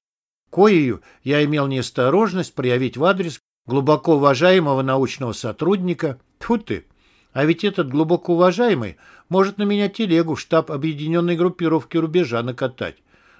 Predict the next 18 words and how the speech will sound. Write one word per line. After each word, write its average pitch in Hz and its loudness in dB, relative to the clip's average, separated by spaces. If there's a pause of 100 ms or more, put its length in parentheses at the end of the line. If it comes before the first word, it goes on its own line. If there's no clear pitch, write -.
Распишет, 160 -2
как 131 -2
офицер 143 -2
его 120 -2
оскорблял, 127 -2 (220)
унижал 117 -2 (160)
и 135 -4
вообще 202 2
пытался - -4
спасти. 131 -10 (1900)
«Пошевеливайтесь», 156 0 (140)
буркнул 131 -4
я 190 2
и 160 -8
щелкнул 151 -4
по 127 -10
дисплею 143 -4
смартфона. 113 -10